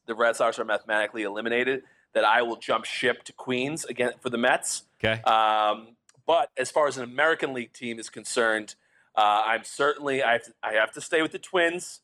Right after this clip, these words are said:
Speaker 1: because they are the other team that put me in the big leagues. Uh,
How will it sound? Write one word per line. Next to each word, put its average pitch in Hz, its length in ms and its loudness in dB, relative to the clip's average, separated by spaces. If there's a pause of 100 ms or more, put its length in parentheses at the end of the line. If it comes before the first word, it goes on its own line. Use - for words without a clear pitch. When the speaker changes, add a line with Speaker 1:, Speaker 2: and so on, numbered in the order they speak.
(120)
Speaker 1:
because 113 340 -4
they 117 180 4
are 120 440 4
the 123 160 -4
other 139 180 2
team 139 240 -6
that 131 120 0
put 139 160 -2
me 139 100 -4
in 131 80 -4
the 123 60 -8
big 127 180 0
leagues. 131 380 -2 (360)
Uh, 110 440 4